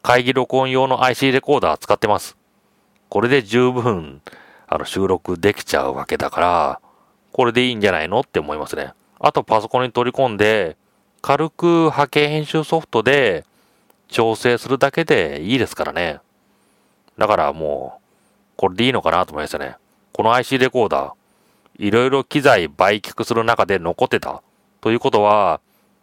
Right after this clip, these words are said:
自分に合ってるところがあったのかなって、そういうところも感じてますからね。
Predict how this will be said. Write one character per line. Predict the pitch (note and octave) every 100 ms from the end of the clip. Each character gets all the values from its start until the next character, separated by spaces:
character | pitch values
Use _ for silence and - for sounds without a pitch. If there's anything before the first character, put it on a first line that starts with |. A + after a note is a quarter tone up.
| -
自 | E2 G2
分 | G#2+ A#2 B2+
に | C3+ C3+ C3+ A#2+ E2+ - _ _ _ _
合 | G#2 B2+
っ |
て | -
る | A#2
と | E2+
こ | E2+
ろ | D2+
が | F2
あ |
っ | A2
た | G2+
の | E2+
か | D#2
な | D#2 E2
っ |
て、 | - - - _ _ _ _ _
そ | - G#2+
う |
い | G#2+
う |
と | B2+
こ | B2+
ろ |
も | F#2 C#2+ C2+ C2+ _ _ _ _ _
感 | - F#2+
じ | F#2+
て | G2+
ま | A2
す | G#2+
か | -
ら | C2+
ね。 | -